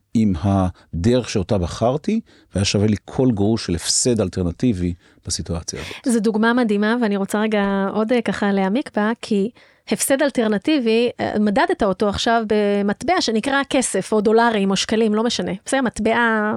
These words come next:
Speaker 2: של מחיר, מחיר פיננסי. ויש לנו עוד הרבה מטבעות נוספים, של עושר, באלף, של שביעות רצון, של הגשמה עצמית, של, אה, יצירה, של עשייה, של משמעות, של מימוש עצמי, אה, של יצירה, של המון המון דברים שמה.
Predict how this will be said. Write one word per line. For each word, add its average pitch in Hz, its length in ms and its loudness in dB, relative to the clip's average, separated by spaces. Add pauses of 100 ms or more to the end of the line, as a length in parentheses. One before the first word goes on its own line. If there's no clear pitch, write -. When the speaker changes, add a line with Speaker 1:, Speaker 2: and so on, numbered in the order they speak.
(160)
Speaker 2:
של 226 160 -2
מחיר, 220 380 -2 (480)
מחיר 254 200 0
פיננסי. 208 460 -2 (500)
ויש 233 140 2
לנו 302 80 4
עוד 254 100 2
הרבה 233 240 2
מטבעות 214 320 -2
נוספים, 220 480 -2 (380)
של 208 200 -2
עושר, 220 420 0
באלף, 202 440 0
של 202 140 -2
שביעות 220 340 -2
רצון, 214 300 -2
של 190 140 -4
הגשמה 220 400 -2
עצמית, 240 680 0
של, 202 240 0
אה, 202 100 0 (260)
יצירה, 247 640 2
של 208 160 -2
עשייה, 220 320 0
של 220 140 -2
משמעות, 233 600 0
של 226 80 0
מימוש 240 360 2
עצמי, 208 380 -2 (440)
אה, 214 40 0
של 233 160 2
יצירה, 277 520 2
של 240 180 0
המון 233 240 2
המון 330 180 2
דברים 233 340 2
שמה. 202 360 -2